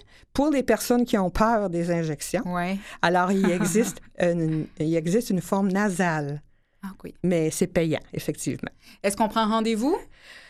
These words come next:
Speaker 1: Euh, prend rendez-vous dans notre C L S C, le plus possible, le plus près de chez nous. C'est, c'est la source la plus proche. Puis chez notre pharmacien aussi, je pense que c'est, euh, les endroits les plus accessibles.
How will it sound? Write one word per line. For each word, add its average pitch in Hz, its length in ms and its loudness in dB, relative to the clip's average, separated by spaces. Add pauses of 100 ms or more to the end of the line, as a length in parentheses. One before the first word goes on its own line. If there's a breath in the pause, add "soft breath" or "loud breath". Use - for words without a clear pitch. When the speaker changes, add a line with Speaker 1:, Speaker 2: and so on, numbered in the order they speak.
(200 loud breath)
Speaker 1:
Euh, 180 220 4
prend 180 220 2
rendez-vous 180 520 2
dans 269 120 2
notre 208 200 2
C 214 120 2
L 185 140 4
S 175 120 4
C, 269 240 0 (840)
le 202 140 2
plus 214 320 0
possible, 208 500 0
le 208 60 0
plus 185 140 -4
près 185 140 0
de 185 60 -4
chez 185 180 2
nous. 180 300 0 (260 loud breath)
C'est, 185 300 2
c'est 185 180 0
la 180 160 2
source 202 320 -2
la 180 140 0
plus 175 160 -2
proche. 175 340 0
Puis 196 120 0
chez 226 240 2
notre 208 520 0
pharmacien 202 560 0
aussi, 185 300 -2
je - 80 -8
pense 214 220 -2
que 190 100 0
c'est, 190 380 0
euh, 170 260 -2
les 170 320 -2
endroits 180 340 0
les 175 160 -2
plus 190 300 0
accessibles. 190 680 -2